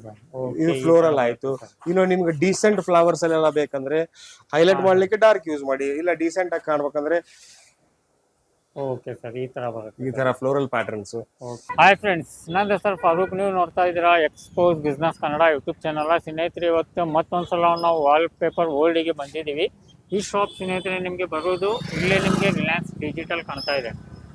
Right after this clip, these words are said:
Speaker 1: ರಿಲಯನ್ಸ್ ಡಿಜಿಟಲ್ ಅಪೋಸಿಟ್ ಇದು ಬರುತ್ತೆ. ಇಲ್ಲೇ ನಿಮ್ಗೆ ಬಿ ಆರ್ ಟಿ ಸಿ ಬಸ್ ಸ್ಟಾಪ್ ಇದೆ, ಅದರ ಅಪೋಸಿಟ್. ಇದು ಫಸ್ಟ್ ಫ್ಲೋರ್ ದಲ್ಲಿ ಇದೆ ಸ್ನೇಹಿತರೆ. ಮೇಲ್ಗಡೆ ಹೋಗೋಣ ಈಗ, ಮೇಲ್ಗಡೆ ಹೋಗಿ ಅಲ್ಲಿಂದ ವಿಡಿಯೋ ಸ್ಟಾರ್ಟ್ ಮಾಡೋಣ.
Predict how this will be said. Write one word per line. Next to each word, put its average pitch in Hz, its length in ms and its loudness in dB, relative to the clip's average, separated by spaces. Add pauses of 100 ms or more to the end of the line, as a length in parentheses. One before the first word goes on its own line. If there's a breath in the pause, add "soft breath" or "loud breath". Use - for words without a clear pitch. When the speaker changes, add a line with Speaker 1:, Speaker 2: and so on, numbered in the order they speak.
(200)
Speaker 1:
ರಿಲಯನ್ಸ್ 180 520 2
ಡಿಜಿಟಲ್ 190 440 0
ಅಪೋಸಿಟ್ 196 480 2
ಇದು 196 160 2
ಬರುತ್ತೆ. 165 320 4
ಇಲ್ಲೇ 196 220 4
ನಿಮ್ಗೆ 202 280 0
ಬಿ 156 160 2
ಆರ್ 165 160 6
ಟಿ 190 140 -2
ಸಿ 196 460 2
ಬಸ್ 170 240 2
ಸ್ಟಾಪ್ 180 280 0
ಇದೆ, 165 140 2 (420)
ಅದರ 165 180 4
ಅಪೋಸಿಟ್. 196 440 0
ಇದು 233 200 2
ಫಸ್ಟ್ - 360 -4
ಫ್ಲೋರ್ 220 280 2
ದಲ್ಲಿ 190 260 2
ಇದೆ 185 140 0
ಸ್ನೇಹಿತರೆ. 175 400 -4
ಮೇಲ್ಗಡೆ 180 420 2
ಹೋಗೋಣ 170 280 2 (120)
ಈಗ, 143 60 -6 (600)
ಮೇಲ್ಗಡೆ 208 360 0
ಹೋಗಿ 214 120 0
ಅಲ್ಲಿಂದ 185 320 -4
ವಿಡಿಯೋ 170 260 -4
ಸ್ಟಾರ್ಟ್ 160 280 2
ಮಾಡೋಣ. 143 260 -2